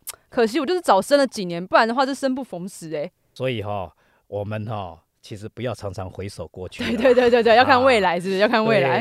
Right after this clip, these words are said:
Speaker 2: 对，对，对，对，对。
Speaker 1: OK。
Speaker 2: 我们把这样好的机会就留给今年的高中职毕业生。
Speaker 1: 也是，也是，留给晚辈。
Speaker 2: 对，其实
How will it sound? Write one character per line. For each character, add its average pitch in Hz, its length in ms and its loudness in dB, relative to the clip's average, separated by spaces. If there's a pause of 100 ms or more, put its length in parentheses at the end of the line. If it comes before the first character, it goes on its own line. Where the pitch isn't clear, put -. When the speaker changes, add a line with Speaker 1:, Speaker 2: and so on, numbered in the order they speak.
Speaker 2:
对， 120 180 -6
对， - 0 -
对， 110 200 -8
对， 107 140 -8
对。 - 0 -
Speaker 1:
OK。 208 480 0
Speaker 2:
我 127 100 -4
们 139 80 -2
把 107 120 0
这 165 120 -4
样 156 100 0
好 110 200 -6
的 117 100 -4
机 131 200 -8
会 135 100 0
就 135 100 -4
留 120 200 -4
给 123 200 -6
今 170 240 -6
年 139 120 -2
的 135 120 -4
高 143 180 -2
中 151 160 -4
职 131 160 -12
毕 147 140 -12
业 147 100 -6
生。 208 100 -6
Speaker 1:
也 190 80 2
是， 202 360 -4
也 180 160 -2
是， 196 280 -4
留 214 120 0
给 233 120 4
晚 180 240 2
辈。 202 340 4
Speaker 2:
对， 131 340 -4
其 135 160 -6
实 131 120 -4